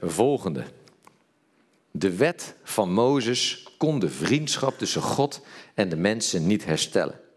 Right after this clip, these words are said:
En dat was ook onmogelijk, doordat de mensen de wet niet kunnen gehoorzamen. Ze kunnen niet gehoorzamen doordat het kwaad in hun zit. Maar God kon die vriendschap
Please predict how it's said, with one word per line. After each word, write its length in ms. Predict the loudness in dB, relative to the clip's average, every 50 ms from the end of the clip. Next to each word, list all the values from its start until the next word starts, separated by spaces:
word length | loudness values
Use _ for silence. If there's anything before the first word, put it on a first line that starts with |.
| _ _ _ _ -20 _ _ _ _ _ _ _ _ _ _ _
En 100 | -2 -2
dat 120 | -2 0
was 160 | 0 0 0 0
ook 120 | -2 0
onmogelijk, 720 | 0 2 4 4 4 2 2 0 -2 -2 -2 -2 -2 -4 -12 -20 -20 -20 -20 -20 -20 -20 _ _
doordat 300 | 2 2 4 2 2 0
de 60 | 0
mensen 500 | 2 2 2 2 2 0 -2 -2 0 2
de 100 | 0 2
wet 220 | 2 0 0 0
niet 220 | -2 -4 -4 -6 -10 -18 _ _ _ _
kunnen 300 | 2 2 2 2 2 0
gehoorzamen. 680 | 0 0 2 2 2 0 0 -2 -4 -6 -6 -10 -16 -20 -20 -20 _ _ _ _ _ _ _ _ _ _ _ _ _ _
Ze 380 | -4 -2 -2 -2 -4 -8 -16 -4 _
kunnen 280 | 2 4 4 4 4
niet 160 | 4 2 2
gehoorzamen 720 | 2 2 2 4 4 4 4 4 4 2 2 2 2 0 0
doordat 300 | 2 2 2 2 2 0
het 240 | -2 -2 -4 -4 -2
kwaad 460 | 0 0 2 2 2 0 -2 -4 -10 -14 _ _
in 240 | 0 0 2 0
hun 240 | -2 0 0 2 2
zit. 360 | 2 2 2 2 0 -4 -8 -14 -16 -20 -20 -20 _ _ _ _ _ _ _ _ _ _ _ _ _ _ _ _ _
Maar 180 | -2 -2 0 0
God 580 | -2 -2 -2 0 2 2 0 0 -2 -8 -12 -14 -18 -20 -20 -20 -20 -20 _ _ _ _
kon 180 | 0 0 2
die 140 | 2 0 0
vriendschap 840 | 0 -2 0 0 2 2 2 0 -2 0 0 0 -2 -2 -4 -10 -20